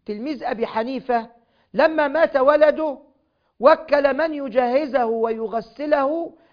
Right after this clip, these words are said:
لأنه كان منشغل بدرس الإمام أبي حنيفة. الإمام أبو جرير الطبري قال لتلامذته: "هل تنشطون في كتابة التفسير؟"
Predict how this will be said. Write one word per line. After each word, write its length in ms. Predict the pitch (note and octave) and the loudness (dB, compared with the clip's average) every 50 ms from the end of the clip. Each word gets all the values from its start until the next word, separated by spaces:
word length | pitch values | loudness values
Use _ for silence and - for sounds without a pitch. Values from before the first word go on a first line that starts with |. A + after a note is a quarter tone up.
| _ | _
لأنه 600 | - G3+ A3+ A#3+ A#3+ G#3+ A3+ B3+ C#4+ D4 C4+ B3 | -4 -4 -2 -2 -4 -4 -2 0 2 2 2 0
كان 360 | A3 - C#4 C#4+ C#4 C4 B3 A3+ | -2 0 0 0 0 0 -4 -6
منشغل 680 | A3 G#3+ G3 - - C4 C4+ A3 B3+ C4 B3+ A#3 - - - _ _ - | -8 -10 -8 -2 0 0 0 2 0 -2 -2 -4 -8 -14 -20 _ _ 0
بدرس 580 | E3 G3+ G#3 A#3 B3+ C4+ C4 - - - - | 0 2 4 4 4 2 2 -2 -6 -14 -12
الإمام 600 | - A#3 G#3+ G#3+ A3 A3 G#3+ A#3 B3 B3 A#3+ A3 A3+ | -10 -8 -4 -2 0 0 2 2 2 2 2 0 -2
أبي 280 | - B3 A3 G3 G3+ | -4 -6 -4 -4 -6
حنيفة. 480 | - - F#3+ G3 G#3+ G3 - - G#2 F2+ - _ _ _ _ _ _ _ _ _ _ _ _ _ _ _ _ _ _ _ _ _ - | -6 -6 -8 -8 -8 -10 -10 -12 -16 -18 -18 _ _ _ _ _ _ _ _ _ _ _ _ _ _ _ _ _ _ _ _ _ -2
الإمام 380 | A3+ C#4 D#4 D4+ F4+ F#4 F4+ | 0 0 4 4 6 6 6
أبو 260 | - F4 D#4 C#4 C#4+ | 4 2 2 2 0
جرير 340 | C#4 A3+ C#4 C#4+ D4+ D4+ C#4+ | 2 2 2 2 4 2 -2
الطبري 500 | C4+ C4+ - - C4+ B3 B3 B3+ A#3+ A#3+ | -2 0 0 0 0 2 0 0 -2 -2
قال 260 | A3+ - - B3+ C4 | -4 -2 -2 -2 0
لتلامذته: 920 | B3+ B3 A3+ A3 A3 A#3 G#3 G#3 G#3 G#3 G#3 A3 F#3+ E3 E3+ D#3+ - B2 A2 - _ _ _ _ _ _ _ _ _ _ _ _ _ _ _ _ | 0 -2 -4 -4 -6 -6 -4 -4 -4 -4 -4 -6 -6 -6 -8 -10 -12 -16 -18 -20 _ _ _ _ _ _ _ _ _ _ _ _ _ _ _ _
"هل 220 | - D4 F4 F4 | 4 6 6 6
تنشطون 800 | E4+ - D4 C#4 C4 - - - B3+ B3 - D4+ D4+ D4 C#4 C4 | 6 2 0 0 0 -4 -8 -10 -10 -6 -6 -6 -4 -4 -4 -6
في 200 | B3+ - B3 A#3+ | -6 -6 -8 -12
كتابة 440 | A3+ - A#3 A3 C4 C4 C4 A#3+ A3+ - | -10 -10 -6 -4 -4 -4 -2 -4 -6 -8
التفسير؟" 760 | G#3+ G3+ _ G#3 G3 - - - B3+ C4 B3 G#3 F3 C#3 _ | -10 -12 _ -12 -12 -12 -12 -12 -8 -6 -6 -8 -8 -12 _